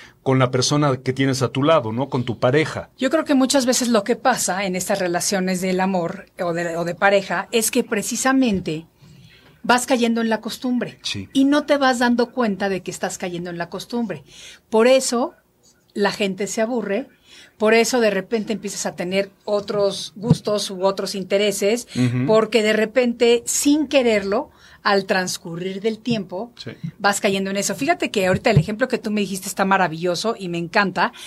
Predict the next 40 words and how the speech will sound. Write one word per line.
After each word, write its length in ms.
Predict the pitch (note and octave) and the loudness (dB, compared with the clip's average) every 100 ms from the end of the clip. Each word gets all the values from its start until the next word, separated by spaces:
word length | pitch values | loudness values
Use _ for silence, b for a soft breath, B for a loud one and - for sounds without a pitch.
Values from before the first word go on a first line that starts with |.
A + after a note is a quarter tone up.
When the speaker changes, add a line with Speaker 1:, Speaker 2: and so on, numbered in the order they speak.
| B B | B B
Speaker 2:
y 100 | A#3+ | 2
me 140 | A#3 A#3 | 4 4
recordó 540 | A#3+ A#3+ A#3+ C4+ C#4 | 4 2 2 4 4
otro 260 | C4+ C4 C4 | 2 2 0
ejemplo 540 | B3+ A3+ G#3+ G#3 B3+ | 2 -2 0 0 0
que 140 | - F3 | 0 -2
me 120 | E3+ | 0
dijo 280 | F3+ F#3 G3 | -2 0 0
Germán 480 | F3 E3+ F3+ F#3 F#3 | 0 0 2 2 2
Bernal, 340 | F#3 F#3 F#3 | 0 2 2
mi 120 | F#3+ | 0
queridísimo 500 | F3 D#3 E3 - F#3+ | -2 -4 -4 -2 0
amigo, 340 | F#3 F#3 E3+ F3+ | 0 0 0 -2
Speaker 1:
Ujú. 300 | G#3 G3+ G#3 | -2 -2 0
Speaker 2:
cuando 240 | G#3 G3 F#3+ | 2 2 2
me 100 | F#3+ | 2
ayudó 240 | F#3 F#3 | 2 2
a 60 | G3 | 2
remodelar 480 | G3+ F3+ E3+ F3 F#3 | 2 -2 -2 -2 -4
mi 100 | E3+ | -4
casa 260 | F3 F3 | -4 -4
aquí 180 | E3+ F#3 | -6 -4
en 100 | G3+ | 0
México. 440 | A#3+ A#3+ - C3 - | -2 -2 -8 -12 -12
Speaker 1:
Órale. 280 | G2+ B2 G#2 | -10 -8 -10
Speaker 2:
O 420 | - - - - | -14 -16 -18 -8
sea, 140 | - A3 | -2 0
mi 160 | A3+ | 2
casa 260 | - A#3 B3 | 2 4 4
ya, 220 | A3+ G3+ | 4 4
ya 160 | G3 F#3+ | 4 4
lo 100 | G3+ | 4
había 160 | G3 | 4
comentado 720 | G3+ F#3+ F3+ F#3 F3+ F3 D#3 - | 2 -2 0 0 2 -2 -4 -4
en 160 | F3 | -2
una 140 | F3+ F3+ | -2 -2
ocasión, 520 | G3 - G#3 G3 A3+ B B B | -2 -2 -2 -2 -8 B B B
mi 140 | F#3 F3 | -6 -2
casa 260 | F#3+ F#3 | 0 0
estaba 640 | F#3+ - F#3 F#3 F3+ D#3+ | -2 -2 0 2 2 0